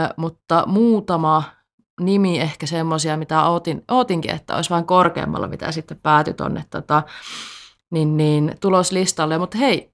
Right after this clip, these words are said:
ö, Crankworksia pystyy seuraamaan vielä, ö, tota, tämänkin jakson julkaisun jälkeen. Eli nämä kuskit, kenestä me justiin puhuttiin, ketkä on osallistunut tänne D H-kisaan, niin osa heistä tulee jatkamaan läpi viikon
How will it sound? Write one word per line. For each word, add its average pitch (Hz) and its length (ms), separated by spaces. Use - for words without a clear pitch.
ö, 180 140
Crankworksia 254 680
pystyy 202 360
seuraamaan 185 520
vielä, 196 460
ö, 160 340
tota, 170 520
tämänkin 220 480
jakson 185 360
julkaisun 165 500
jälkeen. 165 560
Eli 160 500
nämä 180 360
kuskit, 226 360
kenestä 175 300
me 160 80
justiin 156 240
puhuttiin, 262 480
ketkä 196 280
on 170 60
osallistunut 175 500
tänne 170 260
D 175 160
H-kisaan, 170 440
niin 160 120
osa 185 220
heistä 165 280
tulee 165 260
jatkamaan 156 560
läpi 226 340
viikon 196 540